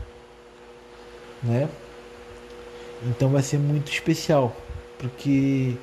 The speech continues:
querendo ou não, vai passar um fundo na minha cabeça, né? De tá ali com eles,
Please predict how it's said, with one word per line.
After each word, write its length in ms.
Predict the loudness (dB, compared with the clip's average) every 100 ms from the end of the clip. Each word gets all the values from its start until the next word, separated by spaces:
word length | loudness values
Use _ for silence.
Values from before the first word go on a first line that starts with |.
| -10 -16 -16 -18 -18 -18 -18 -18 -18 -16 -16 -16 -14 0
querendo 380 | 6 6 8 6
ou 40 | 4
não, 220 | 2 0
vai 100 | 2
passar 240 | 2 2
um 80 | -2
fundo 200 | -2 0
na 60 | 0
minha 120 | 0
cabeça, 520 | 0 0 0 -2 -8 -10 -16 -20 -20 -20 -20 -20 -20 -20 -20 -20 -20 -20 -10
né? 240 | -2 2 2
De 140 | 2
tá 80 | 2
ali 140 | 2
com 200 | 0 0
eles, 380 | 2 2 0